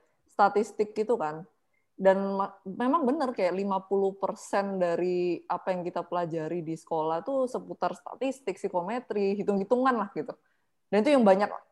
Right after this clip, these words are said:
bikin orang itu akhirnya beralih ke jurusan lain kan.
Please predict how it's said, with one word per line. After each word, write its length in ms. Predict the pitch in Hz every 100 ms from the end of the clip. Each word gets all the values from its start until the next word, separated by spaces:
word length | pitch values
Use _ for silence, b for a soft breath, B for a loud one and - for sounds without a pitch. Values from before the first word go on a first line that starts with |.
| _
bikin 320 | 175 180 208
orang 320 | 185 190 196 208
itu 80 |
akhirnya 320 | 226 185 202 226
beralih 400 | 175 165 170 180
ke 200 | 190 180 175 175 170 - _ 175
jurusan 400 | 165 170 190 165
lain 280 | 175 185 160
kan. 160 | 147